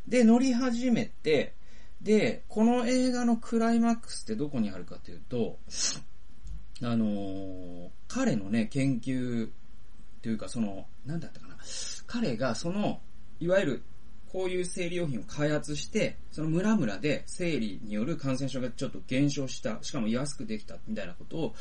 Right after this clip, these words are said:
その、社会を良くするための発明コンテストみたいなのを国連が主催しててね、それに出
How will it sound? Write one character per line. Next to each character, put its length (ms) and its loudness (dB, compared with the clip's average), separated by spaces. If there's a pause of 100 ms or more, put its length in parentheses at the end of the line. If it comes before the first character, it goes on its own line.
(300)
そ 160 -4
の、 640 -2
社 180 0
会 220 2
を 100 0
良 140 2
く 180 -4
す 140 -2
る 100 -2
た 160 -4
め 100 -4
の 80 2
発 400 -2
明 200 2
コ 200 -2
ン 60 0
テ 160 -6
ス 140 -4
ト 80 -4
み 100 -6
た 100 -6
い 60 -6
な 160 -6 (420)
の 260 2
を 60 -2
国 380 2
連 100 0
が 80 -4
主 140 -2
催 220 -2
し 80 -4
て 100 -4
て 140 -6
ね、 180 -4 (320)
そ 180 -2
れ 720 -2
に 300 4
出 340 -2